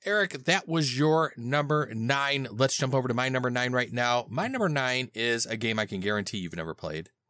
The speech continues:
Um, I don't even know if you've possibly even heard of it.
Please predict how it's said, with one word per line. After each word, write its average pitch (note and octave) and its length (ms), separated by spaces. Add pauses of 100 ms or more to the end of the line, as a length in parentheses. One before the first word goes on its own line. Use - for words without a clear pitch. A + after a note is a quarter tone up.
(280)
Um, E2+ 260
I F2 100
don't F#2 140
even E2+ 140
know F2+ 80
if F2+ 100
you've F#2 160
possibly G#2 340
even A2+ 140
heard D#3 160
of - 80
it. - 160